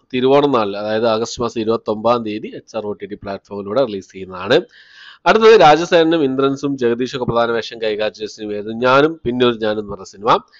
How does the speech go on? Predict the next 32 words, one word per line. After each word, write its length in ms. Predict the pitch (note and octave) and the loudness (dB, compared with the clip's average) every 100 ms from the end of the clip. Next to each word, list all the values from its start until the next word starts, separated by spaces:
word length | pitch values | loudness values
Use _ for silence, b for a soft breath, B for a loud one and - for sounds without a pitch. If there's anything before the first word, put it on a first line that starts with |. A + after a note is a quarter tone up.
| b _ | b _
ഈ 100 | C#3 | 0
സിനിമ, 220 | D#3 C#3+ F3 A3 _ B2 | 2 4 2 0 _ -2
ഏഹ്, 340 | A#2 A#2 A2+ | 0 0 2
ആഗസ്റ്റ് 400 | A2+ B2 - C3 | 2 2 0 -2
മാസം 200 | A#2 C#3+ C3 | -4 -4 -6
മുപ്പതാം 460 | A#2 - D#3 D#3+ | -4 2 4 4
തീയതി, 300 | D3 A#2 D3 A#3 b b _ G#2+ | 2 0 0 -2 b b _ -8
ഏഹ്, 160 | G2+ | -6
പിന്നെ 280 | G2 G2 G2+ | -6 -6 -4
എച്ച് 200 | G2+ - | -4 0
ആർ 100 | A2 | 0
ഒ 60 | G#2 | 0
ടി 120 | G#2 | -2
ടി 80 | G#2+ | -6
പ്ലാറ്റ്ഫോമിലൂടെ 640 | G#2+ G2 - G2+ G2 C3 | -6 -12 -12 -12 -6 -4
റിലീസ് 280 | C3 G2 - | -4 -8 -12
ചെയ്യാൻ 220 | - G2 | -14 -14
തയ്യാറെടുക്കുകയാണ്. 600 | G2 F#2+ F#2 F#2 F#2+ A2+ G#3 - B B B B B _ - | -12 -14 -14 -14 -4 0 0 -2 B B B B B _ 2
അടുത്തത് 380 | F#3 A#3 F#3 G#3+ - - | 4 6 6 6 4 -2
നമ്മളെല്ലാവരും, 680 | C#3+ C3+ C3+ C3+ C3+ C#3 C#3+ - | 0 4 6 6 8 6 2 -2
ഏഹ്, 240 | B2+ B2 B2 | 0 2 0
പിന്നെ 260 | A#2 A#2+ | -2 -2
കഴിഞ്ഞ 300 | B2 A#2+ C#3+ | 2 4 6
ആഴ്ച 200 | C3+ - | 4 4
റിലീസ് 300 | B2 B2+ A#2+ | 0 0 -2
ചെയ്തു 260 | - B2 B2 | 0 2 4
എന്ന് 120 | C3 B2 | 4 4
പറഞ്ഞൊരു 300 | A#2 A#2+ A#2 | 2 0 -4
ഫേക്ക് 320 | A#2 A2+ A#2+ | -4 -4 -2
ന്യൂസ് 240 | B2 A#2+ | -4 -2
വന്നിരുന്ന 360 | A#2 A2 G#2 C#3 | -4 -4 -4 -4
വിവാഹ 420 | B2+ A#2 C3 C#3+ | -4 2 6 6